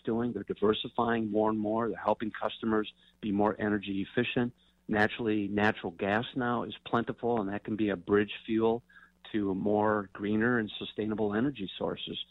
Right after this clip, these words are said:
Seeing a huge build-out of wind and solar now. Uh, in fact, the, the farm that we hope to put the president on, uh, is gonna be, I think, close to Cashton. Cashton, Wisconsin, a small rural community,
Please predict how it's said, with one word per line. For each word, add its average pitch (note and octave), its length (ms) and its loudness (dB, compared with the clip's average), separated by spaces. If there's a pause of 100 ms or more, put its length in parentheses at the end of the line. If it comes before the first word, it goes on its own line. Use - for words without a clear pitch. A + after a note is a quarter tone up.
(300)
Seeing G#2+ 160 4
a F#2 40 0
huge A#2+ 460 0
build-out A#2 520 4
of F2+ 120 -8
wind G#2+ 320 -2
and F2+ 160 -2 (120)
solar A2 340 2
now. B2 320 0 (560)
Uh, G2+ 320 -6
in G2+ 80 -2
fact, A2+ 240 4
the, G2+ 180 2
the - 120 -8
farm A2+ 300 2
that A2 100 -2
we G#2+ 80 -6
hope G#2+ 220 -4
to - 60 -10
put - 220 -4
the G#2+ 60 -6
president A2+ 520 -2
on, F#2 280 -8 (180)
uh, G2+ 400 -8 (320)
is G2+ 140 -10
gonna G#2 300 2 (280)
be, G#2 180 2
I G2 80 2
think, G2+ 220 0
close A2 280 0
to - 80 -12
Cashton. - 560 -2 (380)
Cashton, A#2+ 680 -2
Wisconsin, A#2 540 -2
a - 100 -10
small A2+ 240 2
rural A2+ 220 2
community, A2 500 -4